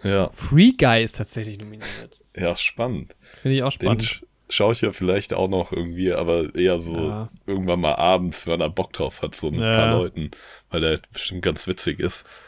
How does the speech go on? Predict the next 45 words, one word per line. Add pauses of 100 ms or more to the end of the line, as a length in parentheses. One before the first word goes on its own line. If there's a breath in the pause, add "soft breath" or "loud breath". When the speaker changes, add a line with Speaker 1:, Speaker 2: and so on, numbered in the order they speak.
(180 loud breath)
Speaker 1:
Aber
der
sah
jetzt
auch
eher
so
vom
Trailer
her
nach (180)
halt
so
generisch
im
C
G
I
halt
Speaker 2:
Mhm.
Speaker 1:
aus
irgendwie. (720 soft breath)
Wobei
es
in
dieser
Welt,
wenn
er
halt
eh
generell,
er
ist
ja
in
dieser
Videospielwelt
und
sowas
drin, (360 soft breath)
dann
ist
ja
auch